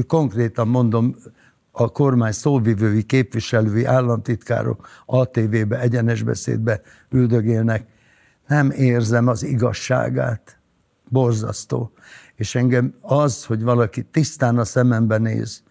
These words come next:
és egyenesen fogalmaz, az egy emberi érték. Ahogy a Schiffernél elmondtam, a Péternél is ugyanezt mondom el.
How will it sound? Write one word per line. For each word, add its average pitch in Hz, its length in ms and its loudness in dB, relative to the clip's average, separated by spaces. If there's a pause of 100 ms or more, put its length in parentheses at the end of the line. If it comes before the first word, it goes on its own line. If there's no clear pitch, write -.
(360)
és 107 160 -8
egyenesen 123 720 0
fogalmaz, 120 800 2 (280)
az 110 200 0
egy 117 320 0
emberi 113 500 2
érték. 110 540 -2
Ahogy 123 200 2
a 120 60 2
Schiffernél 131 760 -2 (260)
elmondtam, 120 640 0 (200)
a - 80 -20
Péternél 113 640 0
is 110 160 -8
ugyanezt 113 480 0
mondom 120 340 -4
el. 117 160 -6